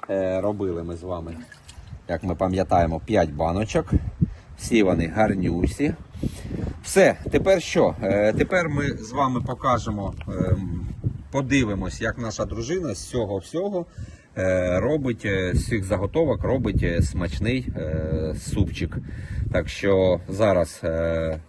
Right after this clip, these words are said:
одну баночку відкриємо і зваримо з вами якусь смакоту. І що? Настав час приготувати найсмачніший гороховий суп з нашої кашки.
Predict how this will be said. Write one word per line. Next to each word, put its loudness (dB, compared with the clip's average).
одну 0
баночку 0
відкриємо 0
і 0
зваримо 0
з -14
вами -2
якусь -6
смакоту. -8
І -6
що? 6
Настав 4
час 4
приготувати 0
найсмачніший -2
гороховий -2
суп -4
з -10
нашої -2
кашки. -6